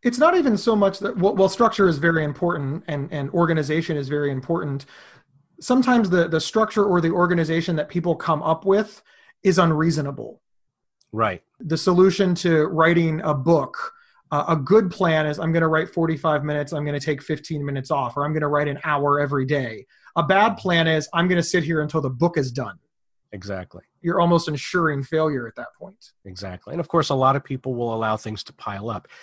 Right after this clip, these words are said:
Speaker 2: Going back to college students again, when I was, uh, girl I was dating,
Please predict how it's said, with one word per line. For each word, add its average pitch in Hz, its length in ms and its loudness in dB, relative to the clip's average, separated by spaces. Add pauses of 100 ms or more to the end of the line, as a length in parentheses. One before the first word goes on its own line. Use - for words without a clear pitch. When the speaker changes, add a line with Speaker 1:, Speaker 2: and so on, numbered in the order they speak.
(180)
Speaker 2:
Going 127 240 2
back 104 200 -4
to - 60 -18
college 160 400 -2
students - 440 -10
again, 80 400 -16 (320)
when 107 240 -8
I 104 100 -6
was, 101 320 -10
uh, 92 240 -10 (560)
girl 120 220 0
I 113 80 -2
was 110 180 -4
dating, 98 440 -10